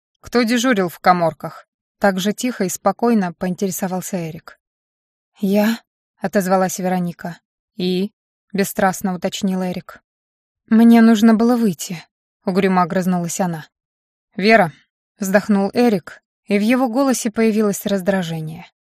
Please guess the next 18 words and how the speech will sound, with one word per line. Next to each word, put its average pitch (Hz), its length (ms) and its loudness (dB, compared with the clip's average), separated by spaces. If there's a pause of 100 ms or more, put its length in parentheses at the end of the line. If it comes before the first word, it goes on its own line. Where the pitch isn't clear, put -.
(120)
«Я 220 180 0
сейчас 240 400 -4
не 233 120 4
об 214 120 0
этом. 160 340 -8 (380)
Ладно, 202 340 6
разговоры 190 460 2
потом», 175 440 -2 (300)
подытожил 185 560 -2
он 220 260 2
и 233 80 -4
повысил 208 440 0
голос. 175 480 -10 (580)
«Всё 247 240 0
в - 60 -8
порядке, 208 460 2
ничего 208 380 0
страшного. 165 640 -6